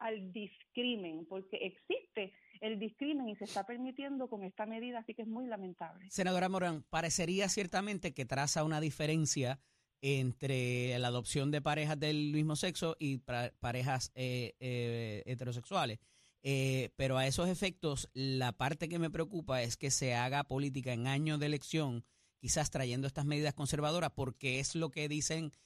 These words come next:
Speaker 2: los números de encuesta de que se debe hacer el legislador para salir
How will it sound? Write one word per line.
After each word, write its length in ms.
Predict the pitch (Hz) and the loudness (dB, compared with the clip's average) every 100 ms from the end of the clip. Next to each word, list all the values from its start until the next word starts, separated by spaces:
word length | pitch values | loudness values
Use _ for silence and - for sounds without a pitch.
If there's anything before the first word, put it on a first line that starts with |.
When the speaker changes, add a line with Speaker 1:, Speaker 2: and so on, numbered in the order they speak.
| _ - | _ -2
Speaker 2:
los 220 | 147 139 | 2 4
números 420 | 170 165 156 147 | 4 2 2 0
de 80 | 160 | 0
encuesta 600 | 156 190 185 - 135 - | 0 0 0 2 0 0
de 180 | 117 127 | -2 -2
que 140 | 127 | 0
se 180 | 113 127 | 0 -2
debe 260 | 123 131 143 | -2 0 2
hacer 220 | 139 147 | 2 0
el 100 | 151 | 2
legislador 480 | 143 147 143 156 151 | 2 2 2 2 0
para 180 | 135 117 | -2 -2
salir 300 | 113 113 | -2 -2